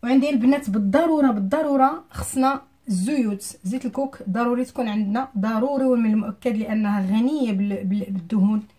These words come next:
وعندي حليب جوز ال-، جوز الهند البنات، كنشري هذا وكنشري واحد ازرق، كنشري واحد ازرق البنات، هذا كنشري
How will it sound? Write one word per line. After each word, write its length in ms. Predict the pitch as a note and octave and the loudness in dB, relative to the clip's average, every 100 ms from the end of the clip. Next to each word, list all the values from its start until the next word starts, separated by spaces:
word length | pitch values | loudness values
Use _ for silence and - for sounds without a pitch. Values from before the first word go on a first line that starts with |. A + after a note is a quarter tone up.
| _ _ _ - - - - - - - _ _ _ _ _ - A#3+ | _ _ _ -20 -20 0 0 0 -14 -20 _ _ _ _ _ -8 -2
وعندي 500 | B3+ C#4+ B3 C#4+ - | 0 0 -2 -2 -6
حليب 420 | - C#4 C#4+ A#3+ | -2 0 2 0
جوز 240 | G#3+ B3+ A#3+ | 0 0 -2
ال-، 200 | A#3+ A3 | -2 -2
جوز 300 | A#3+ A3 G#3+ | -2 -2 0
الهند 300 | A#3 C4+ B3 | 0 0 -2
البنات، 380 | G#3 A#3+ C#4 | -2 -2 -4
كنشري 380 | - B3 - B3+ | -6 -6 -2 -2
هذا 240 | A#3+ A3+ D4 | 0 0 -2
وكنشري 400 | D4+ C4 - A#3+ | -2 -4 -2 -4
واحد 240 | A3+ G3+ | -2 -4
ازرق، 480 | A#3 G#3 D#4+ - - _ _ _ _ _ _ _ - F#2 - _ _ _ _ _ _ _ _ _ _ | -4 -4 -4 -8 -18 _ _ _ _ _ _ _ -18 -18 -20 _ _ _ _ _ _ _ _ _ _
كنشري 280 | A#3+ A3 C4 | -12 -4 -4
واحد 260 | B3+ G#3+ G#3+ | -2 -6 -6
ازرق 380 | A#3 A#3+ B3 A#3 | -6 -6 -10 -10
البنات، 440 | G#3 G#3+ D4 G#4 - - - - - _ _ _ _ _ _ _ _ - - - - _ _ | -6 -4 -6 -8 -16 -20 -18 -18 -20 _ _ _ _ _ _ _ _ 0 0 0 -18 _ _
هذا 400 | F#3+ A#3 G#3+ C4 - _ _ _ _ _ _ _ - | -8 -6 -6 -6 -10 _ _ _ _ _ _ _ -6
كنشري 340 | A#3+ - A#3+ | -6 -4 -6